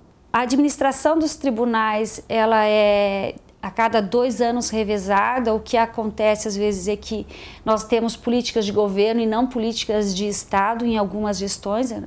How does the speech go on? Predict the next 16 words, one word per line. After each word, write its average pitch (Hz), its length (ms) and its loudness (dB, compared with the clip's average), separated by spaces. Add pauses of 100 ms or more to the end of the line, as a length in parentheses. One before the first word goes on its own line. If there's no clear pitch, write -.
Eu 202 120 -4
não 202 180 -2
digo, 202 340 -4 (280)
é, 208 400 0
no 226 240 2
nosso 240 400 2
particular, 202 680 -2
mas 214 220 -2
isso 202 300 -6 (240)
é 196 40 0
uma 214 140 2
conclusão 220 720 0
doutrinária 226 720 2
do 214 80 -2
Brasil 202 400 -2
inteiro 202 500 -2